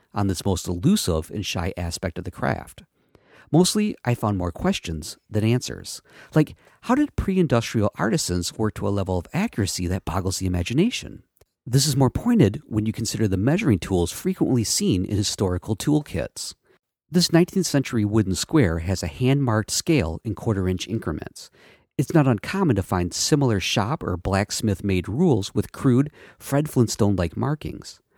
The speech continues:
My background is in precision metalworking, think millionths of an inch. And for the longest time, my brain could not reconcile the work with the tools. And how do they build oceans of furniture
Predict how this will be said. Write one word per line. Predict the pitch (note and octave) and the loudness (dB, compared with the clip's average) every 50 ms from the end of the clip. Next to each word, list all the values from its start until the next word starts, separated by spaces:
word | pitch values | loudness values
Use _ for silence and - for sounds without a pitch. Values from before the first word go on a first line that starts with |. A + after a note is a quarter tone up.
| _ _ _ - - - | _ _ _ -16 -6 -2
My | F3 A3+ | -2 0
background | - - F#3 E3 - - A#2 G#2 G#2 G#2 G#2+ - _ - | 2 2 0 0 0 0 0 2 2 0 -2 -6 _ -6
is | G#2+ F#2+ - | -6 -4 -4
in | - | -4
precision | - - F#2 - - G#2 G2 - G2 F#2+ F2+ | -2 -2 -2 -2 -2 -2 -2 -2 -2 -2 0
metalworking, | F2 F2 E2 D#2+ D#2+ D#2+ D2+ - - - B1 - - - - - - | 0 0 -2 -2 -4 -4 -6 -8 -10 -10 -10 -12 -12 -16 -20 -20 -6
think | - - D3 B2 - - | 0 0 0 0 0 -4
millionths | D3+ B2+ A#2 C3 C3+ C#3+ C3+ C3 A2+ - - | -2 0 4 4 4 6 4 2 2 0 -2
of | G2 F2 | -2 -2
an | G2 F2 | 0 0
inch. | F2+ E2 D#2 - - - - - - _ _ _ _ _ _ _ _ _ _ _ _ _ _ _ _ - | 0 -2 -4 -6 -10 -12 -12 -12 -12 _ _ _ _ _ _ _ _ _ _ _ _ _ _ _ _ -4
And | D3 B2 | -2 -2
for | - | 0
the | B2+ A#2+ | 0 0
longest | A2+ A#2+ A#2+ A2+ A2 G#2+ - - | 2 2 2 2 0 -2 -4 -6
time, | - - D#3 D3 A2 | -6 -4 -2 0 0
my | F#2+ F#2+ F2+ | 0 -2 -2
brain | - G2+ G2 G2 | -2 -4 -4 -4
could | F2+ - G2 | -4 -6 -6
not | G2+ F#2 - G#2+ | -6 -6 -6 -4
reconcile | G2+ G#2+ - G2+ F2 - - F#2+ E2+ E2 | -4 -4 -4 -4 -6 -4 -4 -2 -2 -2
the | D#2+ F2+ | -2 -2
work | E2+ F#2 G#2 F#2+ - | -2 -2 -2 -4 -4
with | F#2 - | -8 -10
the | - E2 | -10 -10
tools. | - - F2 D#2 - - - - - - _ _ - - - - _ - | -8 -6 -4 -4 -4 -6 -10 -14 -16 -18 _ _ -20 -20 -20 -16 _ -4
And | D3+ C#3+ | -2 -2
how | B2 F#3 | 0 0
do | G3+ G#3+ | 0 2
they | G3 G3+ F#3 | 4 4 2
build | C3+ - D3 C3+ B2+ - - | 4 4 4 4 4 2 2
oceans | B2 B2 D#3 - F#3 F3 D#3+ | 2 2 2 2 0 0 0
of | D#3+ - | -2 -4
furniture | - - F3+ G#3 G3+ - - - F2 F2+ G2 | -4 -2 -2 -2 -2 -2 -2 -2 0 0 -2